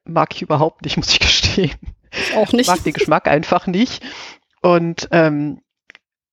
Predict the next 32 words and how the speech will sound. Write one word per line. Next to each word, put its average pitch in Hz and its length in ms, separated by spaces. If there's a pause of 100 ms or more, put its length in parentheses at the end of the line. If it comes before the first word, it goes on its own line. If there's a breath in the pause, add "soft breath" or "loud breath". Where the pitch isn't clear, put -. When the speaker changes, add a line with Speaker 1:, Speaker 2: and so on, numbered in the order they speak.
Speaker 1:
soweit 165 760
ich 196 180
weiß, 156 340
sind 180 160
da 160 100
sehr 160 280
viele 175 440
so, 139 180 (320)
äh, 156 160
Tannine 170 500
drin, 139 200
so, 135 160
so 107 180
austrocknende 139 920
Sachen, 117 340
also - 180
die - 140
einem 131 140
so 131 120
dieses, 123 460
ähm, 120 440
wie 139 120
wenn 135 80
man 139 140
in 143 80
eine 135 100
unreife 147 360
Zitrone 151 440
beißt, - 300
so - 60
dieses, 117 240
Speaker 2:
Mhm. 208 300